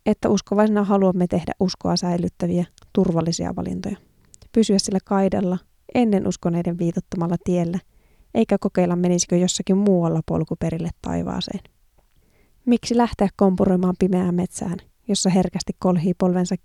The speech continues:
kiviin ja kompastuu juurakoihin, kun voisi kävellä sitä Raamatun valaisemaa polkuakin. Oikaisin tässä suoraan puhumaan avioliitosta, koska mielestäni seurustelun perusolemukseen kuuluu ajatus avioliittoon tähtäämisestä.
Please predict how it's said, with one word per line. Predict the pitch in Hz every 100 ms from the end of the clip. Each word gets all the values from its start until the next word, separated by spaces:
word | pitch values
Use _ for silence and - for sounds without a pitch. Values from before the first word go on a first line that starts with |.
| -
kiviin | 190 180 175 175 175 _ _ _ _ -
ja |
kompastuu | 196 185 185 - 190
juurakoihin, | 185 185 180 - 190 180 208 - _ _ -
kun | 240
voisi | 226 214 -
kävellä | 196 185 170
sitä | - 175
Raamatun | 185 185 175 175 165
valaisemaa | 170 170 180 170 170
polkuakin. | 175 165 - 190 - - _ _ _ _ _ _ _ _ _ _ _ _ _ _ _
Oikaisin | - 233 269 240 202
tässä | 196 - 190 -
suoraan | - 226 202 180 170
puhumaan | 175 175 175 -
avioliitosta, | 180 190 180 175 180 - 180 - - - _ _ -
koska | 202 - 196 190 -
mielestäni | 220 240 262 269 240
seurustelun | 240 233 208 202 196
perusolemukseen | 214 196 190 170 170 - - 175
kuuluu | 170 170 165 -
ajatus | 165 170 190 -
avioliittoon | 180 180 175 175 - 185
tähtäämisestä. | 160 - - - 175 - -